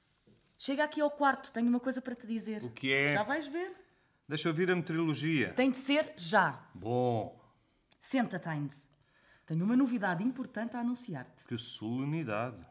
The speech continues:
Speaker 1: É assim mesmo. E não tens o direito de ficar zangado com o que eu vou dizer.
Speaker 2: Tá bem.
Speaker 1: Promete?
Speaker 2: Vamos lá saber que disparate fizeste tu.
Speaker 1: Pensa em três coisas.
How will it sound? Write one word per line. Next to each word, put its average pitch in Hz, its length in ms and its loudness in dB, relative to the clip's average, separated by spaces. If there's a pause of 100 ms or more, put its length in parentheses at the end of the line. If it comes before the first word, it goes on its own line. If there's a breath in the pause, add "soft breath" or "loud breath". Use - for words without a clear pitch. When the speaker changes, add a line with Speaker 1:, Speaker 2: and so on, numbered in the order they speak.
(120)
Speaker 1:
É 202 100 -10
assim 330 260 -6
mesmo. 254 320 -2 (260)
E 185 60 -2
não 190 120 0
tens 254 180 -2
o 262 40 -4
direito 254 260 -2
de - 40 -14
ficar 269 220 -4
zangado 262 400 -2
com 262 60 -6
o - 20 -14
que 269 80 -10
eu 262 40 -2
vou 247 140 -8
dizer. 185 360 -6
Speaker 2:
Tá 107 180 -6
bem. 120 280 -2 (140)
Speaker 1:
Promete? 175 580 -4
Speaker 2:
Vamos 117 200 -2
lá 139 180 8
saber 120 400 -2
que 139 100 -2
disparate 120 560 -4
fizeste 113 460 -8
tu. 87 380 -14
Speaker 1:
Pensa 311 260 4
em 294 60 0
três 262 200 -2
coisas. 131 460 -6